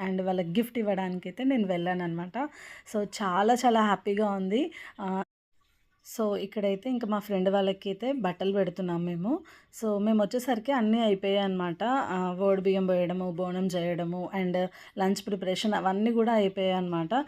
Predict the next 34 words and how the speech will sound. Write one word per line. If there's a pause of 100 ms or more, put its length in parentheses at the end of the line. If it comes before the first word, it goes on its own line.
(300)
So,
మాకు,
ఆ,
అక్కడి
నుంచి, (100)
ఆ,
రావడం (100)
చాలా (120)
దూరం
అనమాట. (440)
So,
ఇంకా
ట్రావెలింగ్‌లోనే
టైమ్
అంతా
పోయింది.
చాలా (100)
చాలా
ట్రాఫిక్
ఉండే
అనమాట. (520)
So,
ఇక్కడ
మా
అయాన్
వీడియో
తీస్తున్నాడు.
So,
మా
వారిని
అయితే
వాడు
షూట్
చేయలేకపోతున్నాడు.